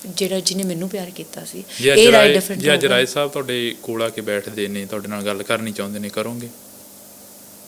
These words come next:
Speaker 1: ਨਹੀਂ, ਉੱਦਾਂ ਦੇਖੋ, ਮੇਰੇ ਬੱਚੇ ਦੇ ਫਾਦਰ ਨੇ, ਮੈਂ ਗੱਲ ਕਰੂੰਗੀ, ਪਰ ਜੇ ਮੈਂ as a partner, ਜਿਹੜਾ ਮੈਨੂੰ ਵਿੱਚ ਰਸਤੇ ਛੱਡ ਗਿਆ,
Speaker 2: ਹੂੰ।
Speaker 1: ਮੈਂ ਹੱਥ ਫੜ ਕੇ ਅੱਗੇ ਨਹੀਂ। ਉਹ ਕਹਿੰਦੇ ਨੇ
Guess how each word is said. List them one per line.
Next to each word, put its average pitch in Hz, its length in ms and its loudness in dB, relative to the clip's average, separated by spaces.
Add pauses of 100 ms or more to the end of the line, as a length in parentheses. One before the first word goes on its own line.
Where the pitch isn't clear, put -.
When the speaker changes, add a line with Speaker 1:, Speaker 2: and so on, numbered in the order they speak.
(160)
Speaker 1:
ਨਹੀਂ, 208 160 0 (480)
ਉੱਦਾਂ 202 340 4
ਦੇਖੋ, 254 560 2 (760)
ਮੇਰੇ 180 320 2
ਬੱਚੇ 170 320 0
ਦੇ 190 180 0 (320)
ਫਾਦਰ 180 320 2
ਨੇ, 165 260 -4
ਮੈਂ 180 120 0
ਗੱਲ 180 240 0
ਕਰੂੰਗੀ, 165 480 -6 (420)
ਪਰ 196 140 2
ਜੇ 190 180 2
ਮੈਂ 202 220 2 (140)
as 175 60 2
a 208 60 6
partner, 175 520 -2 (460)
ਜਿਹੜਾ 196 220 4
ਮੈਨੂੰ 185 300 2
ਵਿੱਚ 196 320 0
ਰਸਤੇ 185 300 0
ਛੱਡ 165 340 -2
ਗਿਆ, 170 280 -2 (340)
Speaker 2:
ਹੂੰ। 110 100 -8 (140)
Speaker 1:
ਮੈਂ 190 100 2
ਹੱਥ 190 280 -2
ਫੜ 185 220 -6
ਕੇ 175 220 -8
ਅੱਗੇ 165 220 -8
ਨਹੀਂ। 180 120 -2
ਉਹ 185 40 0
ਕਹਿੰਦੇ 185 240 0
ਨੇ 214 240 0